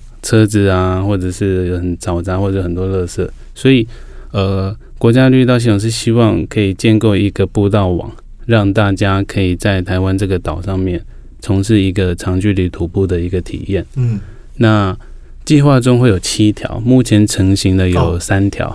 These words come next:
Speaker 2: 哦。OK。
Speaker 1: 就是淡蓝古道、张之西路跟山海郡。山海郡是最近才刚复建完成的。
Speaker 2: 对，对。
Speaker 1: 对，那每一条，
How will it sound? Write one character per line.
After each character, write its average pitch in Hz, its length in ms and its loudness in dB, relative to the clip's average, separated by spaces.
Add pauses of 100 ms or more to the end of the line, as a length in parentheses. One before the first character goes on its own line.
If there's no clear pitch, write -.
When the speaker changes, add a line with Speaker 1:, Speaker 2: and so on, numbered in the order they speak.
Speaker 2:
哦。 123 80 -6
OK。 110 160 -6
Speaker 1:
就 95 100 0
是 101 200 2
淡 104 200 2
蓝 95 200 4
古 90 160 -2
道、 92 260 0
张 98 240 -2
之 95 160 0
西 95 220 -2
路 92 120 -2
跟 95 220 0
山 92 180 -2
海 82 200 -6
郡。 - 180 -4 (240)
山 120 160 2
海 110 80 6
郡 113 180 4
是 107 160 2
最 101 240 0
近 95 260 0
才 87 220 -4
刚 95 320 -2 (440)
复 110 100 2
建 98 200 0
完 87 200 0
成 - 140 -6
的。 104 220 -2
Speaker 2:
对， 101 160 -8
对。 95 80 -12 (100)
Speaker 1:
对， - 160 -6 (260)
那 120 220 2 (360)
每 127 140 6
一 156 60 4
条， 131 240 2